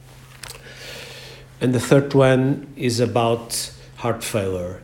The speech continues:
evaluating three biomarkers as prognostic factors of in-hospital mortality and severity in heart failure, a prospective cohort. We also have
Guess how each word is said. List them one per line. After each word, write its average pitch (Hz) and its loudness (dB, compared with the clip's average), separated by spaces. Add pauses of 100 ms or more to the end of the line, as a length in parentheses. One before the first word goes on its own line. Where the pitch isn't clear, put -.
(100)
evaluating 113 2
three 117 0
biomarkers 110 -2
as 110 -6
prognostic 113 -4
factors 110 -6
of 104 -8
in-hospital 113 -2
mortality 107 -4
and 110 -4
severity 104 -4
in 101 -6
heart 101 -8
failure, 90 -10 (680)
a 113 -6
prospective 107 -4
cohort. 90 -8 (2750)
We 113 2
also 123 2
have 120 2